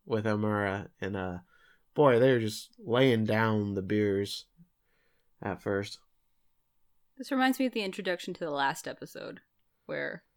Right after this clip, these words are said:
Speaker 2: they were in the beer garden. So I'm seeing this trend. <laughs>
Speaker 1: Yeah, he might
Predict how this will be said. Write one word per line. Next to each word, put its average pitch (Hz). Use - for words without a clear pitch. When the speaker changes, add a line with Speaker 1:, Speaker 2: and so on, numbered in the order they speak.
Speaker 2:
they 165
were 165
in 160
the 160
beer 151
garden. 143
So -
I'm 214
seeing 247
this 233
trend. 190
<laughs> -
Speaker 1:
Yeah, 143
he 151
might 190